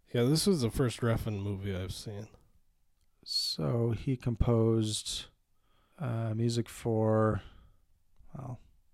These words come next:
Speaker 2: he has a lot of different types of credits. I'll just go to composer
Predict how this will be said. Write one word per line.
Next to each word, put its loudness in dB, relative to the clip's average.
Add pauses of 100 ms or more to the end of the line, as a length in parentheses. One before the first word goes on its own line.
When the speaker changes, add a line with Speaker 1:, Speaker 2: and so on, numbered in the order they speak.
(120)
Speaker 2:
he -2
has 2
a 6
lot 10
of 6
different 0
types -2
of -12
credits. -4 (120)
I'll 4
just 0
go 6
to 2
composer -2